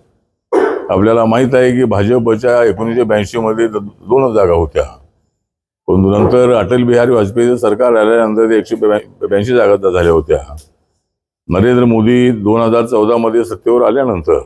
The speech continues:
दोनशे ब्याऐंशी जागा त-, झाल्या आणि दोन हजार एकोणीस मध्ये तीनशे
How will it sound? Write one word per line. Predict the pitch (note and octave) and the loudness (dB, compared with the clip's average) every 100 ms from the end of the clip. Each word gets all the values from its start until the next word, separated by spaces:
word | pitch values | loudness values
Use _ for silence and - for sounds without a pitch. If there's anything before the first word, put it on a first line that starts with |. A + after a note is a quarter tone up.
| - | -10
दोनशे | - - - G2 G2+ G#2+ | -20 -16 -6 -2 0 2
ब्याऐंशी | G2 G2 G#2+ B2 | 2 2 2 2
जागा | A2 G2+ | 2 2
त-, | F#2 F2+ | 0 -2
झाल्या | F2 E2+ - - _ _ - - _ _ _ _ _ - | 0 0 -2 -14 _ _ -20 -20 _ _ _ _ _ -4
आणि | F#2 | 0
दोन | F2+ A#2+ | 2 2
हजार | A#2+ A#2+ A#2+ | 2 2 2
एकोणीस | G#2+ A#2+ C3 A#2 | 0 0 0 0
मध्ये | G#2+ A2 A2+ | 0 0 0
तीनशे | F2+ A#2 A2+ A#2 | 0 -2 0 -2